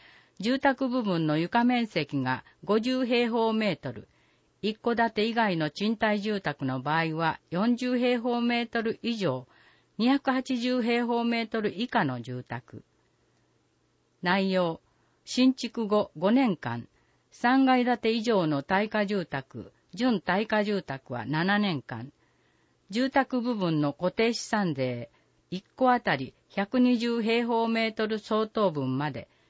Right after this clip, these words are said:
の二分の一を減額。申し込み、申告書、市ホームページからダウンロード。認定長期有料住宅であることを証する書類、写し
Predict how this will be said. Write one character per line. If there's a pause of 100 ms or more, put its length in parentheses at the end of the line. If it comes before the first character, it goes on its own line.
(160)
の
二
分
の
一
を
減
額。 (1700)
申
し
込
み、 (320)
申
告
書、 (760)
市
ホ
ー
ム
ペ
ー
ジ
か
ら
ダ
ウ
ン
ロ
ー
ド。 (840)
認
定
長
期
有
料
住
宅
で
あ
る
こ
と
を
証
す
る
書
類、 (640)
写
し